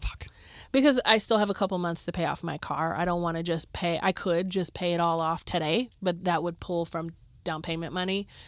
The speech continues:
Speaker 2: and I don't wanna do that. So I'm gonna wait a couple months and pay it, you know, but
Speaker 1: What?
Speaker 2: just two months, not a couple, not, like,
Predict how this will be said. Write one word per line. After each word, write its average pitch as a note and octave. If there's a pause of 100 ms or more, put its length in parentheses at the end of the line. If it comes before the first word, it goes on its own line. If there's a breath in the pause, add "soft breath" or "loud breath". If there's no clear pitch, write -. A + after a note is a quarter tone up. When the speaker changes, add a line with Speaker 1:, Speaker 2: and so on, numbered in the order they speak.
Speaker 2:
and F3+
I F3+
don't F3
wanna E3
do F3
that. G3+ (240 loud breath)
So E3+
I'm F3
gonna E3+
wait E3
a E3+
couple E3+
months E3
and E3
pay E3
it, - (320)
you F3
know, D#3+
but D4
Speaker 1:
What? -
Speaker 2:
just -
two F#4+
months, F#3
not G3+
a A3
couple, E3
not, F3
like, F3+